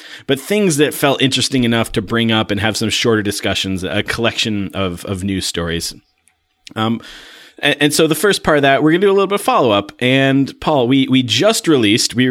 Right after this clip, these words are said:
we are recording this the day that we released last week's episode, all about the term veganish. So, Paul, I realize that we missed a great opportunity to say that is one big pile of ish <laughs> on that episode.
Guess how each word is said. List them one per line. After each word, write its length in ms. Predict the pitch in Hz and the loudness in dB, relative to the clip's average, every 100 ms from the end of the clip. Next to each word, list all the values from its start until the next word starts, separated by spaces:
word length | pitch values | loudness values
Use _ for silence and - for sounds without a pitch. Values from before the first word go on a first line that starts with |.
| 123 | 0
we 180 | 123 151 | 2 2
are 60 | |
recording 380 | 151 147 151 143 | 2 2 2 2
this 160 | 131 - | 0 0
the 100 | 113 | -2
day 320 | 92 120 139 | 2 2 2
that 160 | 135 | 2
we 140 | 120 120 | 2 2
released 420 | 113 110 107 - | 2 2 2 0
last 340 | 107 101 - | -2 0 0
week's 220 | 110 101 92 | 0 -2 -2
episode, 640 | 92 98 - 101 101 98 - - | -6 -4 0 2 0 -2 -12 -4
all 240 | 104 113 | 0 2
about 320 | 101 104 95 | 2 0 -2
the 80 | 95 | -6
term 480 | - 120 110 104 95 - - - | -2 0 2 0 -4 -8 -20 -14
veganish. 840 | 87 113 127 104 98 143 - - - - - | -2 2 2 2 0 0 0 -2 -6 -18 -20
So, 500 | - 110 101 101 98 - - | -6 0 2 2 0 -4 0
Paul, 460 | 135 117 107 101 _ _ _ - | 2 4 2 -4 _ _ _ -2
I 60 | |
realize 640 | 117 131 143 120 107 101 - | 2 4 4 4 2 0 -2
that 400 | 107 98 92 - _ _ _ - | 0 0 0 -6 _ _ _ 0
we 180 | 113 | 2
missed 300 | 113 123 - | 4 4 2
a 40 | 113 | 0
great 220 | 113 127 | 2 2
opportunity 640 | 120 117 117 - 123 110 | 2 0 0 0 2 2
to 140 | 101 101 | 0 -2
say 640 | - 107 104 98 95 95 - _ | 0 2 2 2 0 -2 -8 _
that 180 | 104 107 | 0 2
is 140 | 104 | 2
one 200 | 104 104 | 0 0
big 200 | 101 95 | 0 -2
pile 240 | - 101 95 | -2 0 -2
of 120 | 85 | -2
ish 540 | 110 98 - - - - - _ - | 0 0 0 -2 -6 -12 -16 _ -20
<laughs> 340 | - - - | -10 -10 0
on 120 | 165 110 | 0 4
that 140 | 147 | 4
episode. 540 | 185 175 - 90 87 | 6 4 2 -2 -4